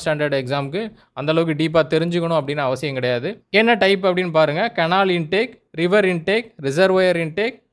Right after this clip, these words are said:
அப்புறம் பார்த்தீங்கன்னா ஃபோர்த்து லேக் இன்டேக் அப்படின்னு சொல்றோம். conveyance of water. கன்வேயன்ஸ்னா நம்ம எப்படி கொண்டு போவோம் அப்படின்னு பார்த்தீங்கன்னா,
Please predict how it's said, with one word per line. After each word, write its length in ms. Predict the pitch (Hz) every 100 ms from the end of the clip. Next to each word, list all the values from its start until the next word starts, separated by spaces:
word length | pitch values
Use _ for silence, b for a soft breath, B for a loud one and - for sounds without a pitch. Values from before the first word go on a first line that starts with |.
| _
அப்புறம் 260 | 170 196
பார்த்தீங்கன்னா 340 | 180 165 165 220 -
ஃபோர்த்து 480 | 175 170 254 311 -
லேக் 360 | 139 196 220
இன்டேக் 440 | 185 156 147 143 127
அப்படின்னு 220 | 110 117
சொல்றோம். 280 | 110 104 107 - _ _
conveyance 400 | 185 214 226 220
of 140 | 208 185
water. 280 | 165 135
கன்வேயன்ஸ்னா 500 | 131 151 202 214 -
நம்ம 200 | 196 190
எப்படி 580 | 170 156 180 185 170 151 - _ _
கொண்டு 260 | 180 196
போவோம் 260 | 175 175 180
அப்படின்னு 260 | 156 156 147
பார்த்தீங்கன்னா, 440 | 139 135 165 247